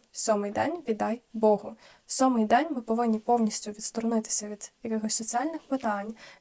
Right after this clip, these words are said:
від соціуму і сфокусуватися на чому? На внутрішньому. Сфокусуватися на своїй душі, на зв'язку з Всевишнім. Коли ми в цій всій суматосі, е, соціальній, в тому, що нам дуже багато всього треба, звісно, що ми навіть на сьомий день,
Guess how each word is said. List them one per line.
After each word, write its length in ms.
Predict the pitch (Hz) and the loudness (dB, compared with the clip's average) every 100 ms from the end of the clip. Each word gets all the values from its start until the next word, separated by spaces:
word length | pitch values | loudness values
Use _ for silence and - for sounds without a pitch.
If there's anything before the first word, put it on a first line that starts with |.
| - | -8
від 200 | 233 226 - | -8 -8 -4
соціуму 680 | - 269 233 - 247 277 311 | 0 2 0 -2 -4 -6 -6
і 40 | |
сфокусуватися 720 | 247 247 233 233 240 247 233 226 | -6 -6 -6 -2 -2 -2 -2 -4
на 100 | 233 | -4
чому? 360 | - 202 214 - - | -4 -4 -4 -10 -10
На 80 | |
внутрішньому. 680 | 240 233 214 220 - 240 233 240 _ _ - | -2 0 0 0 -6 -6 -12 -14 _ _ -14
Сфокусуватися 720 | - 233 - 233 226 - 226 | -8 -4 -2 0 0 -2 -2
на 80 | 220 | 0
своїй 260 | - 208 | -2 -6
душі, 460 | 208 214 - 226 285 | -6 -6 -4 -4 -6
на 100 | 247 | -4
зв'язку 400 | 214 214 - - | -4 -2 -4 -4
з 40 | 214 | -2
Всевишнім. 580 | - 208 226 - 240 233 _ - - - - _ _ _ - | -2 0 -2 -2 -6 -12 _ -20 -20 -20 -20 _ _ _ 0
Коли 280 | 240 262 302 | 6 8 8
ми 360 | 262 208 220 - _ | 8 6 2 -8 _
в 120 | - | -6
цій 160 | - 226 | 0 2
всій 180 | 220 208 | 2 0
суматосі, 840 | - 269 294 208 196 196 202 202 - - - | 0 0 0 -2 -2 -2 -4 -6 -12 -8 0
е, 140 | 208 | 2
соціальній, 640 | 208 220 - 214 196 196 202 | 2 2 2 2 2 0 -4
в 60 | |
тому, 200 | - 254 | -4 -2
що 180 | 269 - | 0 0
нам 120 | 233 | 0
дуже 180 | 226 254 | 0 0
багато 300 | 262 262 254 | 0 -2 -4
всього 260 | 262 254 254 | -4 -4 -6
треба, 400 | 214 196 - - - - | -6 -6 -6 -12 -14 -10
звісно, 320 | 349 403 262 | -6 -2 -2
що 200 | - 226 | -2 0
ми 100 | 214 | 0
навіть 240 | 202 214 | -2 -4
на 60 | 226 | -4
сьомий 340 | - 214 196 | -2 -4 -4
день, 260 | 214 247 | 0 0